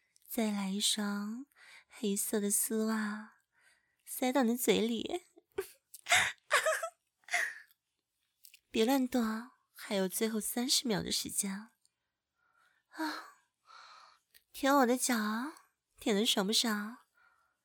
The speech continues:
肚子怎么一抽一抽的？你的蛋蛋好像在急剧收缩，感觉你快要来了。嗯，嗯，好像小贱狗要射了，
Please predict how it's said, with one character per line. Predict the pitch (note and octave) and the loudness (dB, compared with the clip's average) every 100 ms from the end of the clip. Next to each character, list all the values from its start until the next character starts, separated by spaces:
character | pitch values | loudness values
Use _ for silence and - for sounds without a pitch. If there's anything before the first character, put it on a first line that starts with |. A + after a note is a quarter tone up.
| _ _ - | _ _ 2
肚 | D4+ | 4
子 | C4+ | 4
怎 | C4+ | 2
么 | G#3+ | 2
一 | G3 | 2
抽 | G#3+ - A#3+ | 2 4 4
一 | A#3 | 4
抽 | A3 C4 A3+ | 2 2 2
的？ | A#3 A3+ A3+ B3 - _ _ _ _ _ - - - - _ - | 2 2 0 -4 -8 _ _ _ _ _ -18 -18 -20 -20 _ -12
你 | F#3 | -8
的 | G3+ | -6
蛋 | - A3+ G#3+ | -4 -6 -4
蛋 | A3+ G#3+ | -2 -2
好 | A3+ - | -2 0
像 | - G3+ G3+ | 0 2 0
在 | G#3 | 0
急 | - F#3 | 0 -2
剧 | G3 G#3 | 0 0
收 | G#3 G#3 | 0 0
缩， | - A3 G#3+ A3+ C4 - _ - - - _ - _ - | 0 0 -2 -4 -8 -14 _ -20 -20 -20 _ -20 _ -10
感 | G#3 | -6
觉 | F#3+ A3+ | -4 -2
你 | G#3+ | -2
快 | - | -2
要 | A3+ | 0
来 | G#3 G3 F#3+ | 2 0 0
了。 | G3 A3 D#4+ _ _ _ _ _ _ _ - | -2 -6 -10 _ _ _ _ _ _ _ -8
嗯， | C4 C#4 - _ _ _ _ _ _ _ _ _ _ _ | -8 -8 -14 _ _ _ _ _ _ _ _ _ _ _
嗯， | D4 C4+ C4 C#4+ D#4+ D#4+ C#4+ C4+ _ _ - - - - - - - _ _ _ - - | -4 -2 -2 -4 -6 -8 -12 -16 _ _ -14 -14 -14 -20 -20 -20 -20 _ _ _ -20 -20
好 | - A#3+ | -10 -4
像 | A3 - A#3+ A#3+ A#3+ B3 | 0 2 2 2 0 2
小 | - B3+ | 4 6
贱 | G#3 A3+ A#3 | 4 2 2
狗 | A#3+ | 2
要 | G#3 G#3+ | 4 4
射 | A3 - C4+ | 4 4 4
了， | B3+ B3 A#3+ B3 C#4+ D#4 | 2 2 0 -2 -4 -10